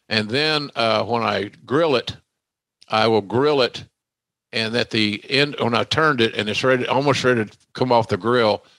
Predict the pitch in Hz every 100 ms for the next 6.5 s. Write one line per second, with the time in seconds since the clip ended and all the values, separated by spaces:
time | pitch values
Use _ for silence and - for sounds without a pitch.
0 | _ _ - 117 113 107 98 95 - -
1 | - _ 110 113 160 135 117 104 104 _
2 | _ _ _ _ _ _ - 104 - -
3 | 120 101 90 - 113 - 120 110 110 98
4 | - 113 104 - 117 101 98 92 87 -
5 | 107 92 117 165 117 110 104 _ _ -
6 | - - 107 104 101